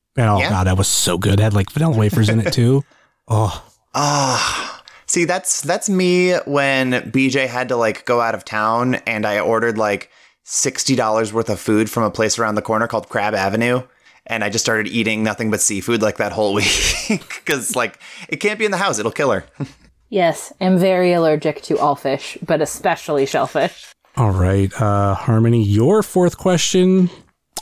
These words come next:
Speaker 1: Rank the fast food chicken nuggets between McDonald's, Burger King, and Wendy's.
Speaker 2: Oh, no. I'm not a person who eats a lot of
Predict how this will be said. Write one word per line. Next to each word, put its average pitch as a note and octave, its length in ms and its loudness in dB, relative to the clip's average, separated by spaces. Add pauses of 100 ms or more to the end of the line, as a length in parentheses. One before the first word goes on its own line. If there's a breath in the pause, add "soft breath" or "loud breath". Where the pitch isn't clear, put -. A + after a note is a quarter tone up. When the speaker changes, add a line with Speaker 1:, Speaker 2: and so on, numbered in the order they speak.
Speaker 1:
Rank A#2+ 520 2
the C#3 160 2
fast D3+ 320 -2
food D#3+ 200 2
chicken D3 320 2
nuggets B2+ 300 2
between A2+ 380 2
McDonald's, F3 880 2 (420 soft breath)
Burger A#2+ 260 4
King, B2+ 380 2
and A2 140 2
Wendy's. G2 360 0 (440 loud breath)
Speaker 2:
Oh, D3+ 240 0
no. C#3 580 0 (560 loud breath)
I'm D3+ 500 0
not C#3+ 280 0 (340)
a - 40 -4
person C#3+ 420 -2
who B2+ 240 -2
eats D#3+ 240 0
a D3 80 0
lot A#2+ 240 0
of A#2 100 0